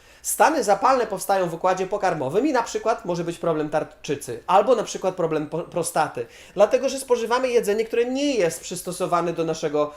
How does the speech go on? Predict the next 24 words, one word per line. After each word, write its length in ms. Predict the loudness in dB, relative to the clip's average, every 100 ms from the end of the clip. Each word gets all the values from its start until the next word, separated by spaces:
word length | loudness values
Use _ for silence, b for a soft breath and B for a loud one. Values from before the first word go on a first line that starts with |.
| B B
e, 260 | 2 4
układu 380 | 2 2 2 2
pokarmowego. 760 | 0 0 0 0 0 -2 -4 -8 B B
Stany 360 | -2 0 2
zapalne 420 | 2 2 2 2 0
będą 220 | -2 -2
problemem, 480 | -2 -2 -2 -2 0
dlatego 420 | 2 2 0 -2 B -2
możemy 460 | 2 6 8 6
wprowadzić 560 | 2 2 4 2 0 -6
zioła 600 | 4 8 8 8 4 2
i 120 | -2
rośliny, 640 | 0 -2 -6 -4 0 2 0 b b b b
aby 240 | 4 4
obniżać 480 | 0 -2 0 0 0
D 120 | -2
H 160 | 0 0
T, 240 | 2 2 0 B
ale 180 | 2 4
też 180 | 4 4
za 120 | 6
momencik 340 | 6 4 2 0
Wam 160 | 0
powiem 300 | 0 0 -4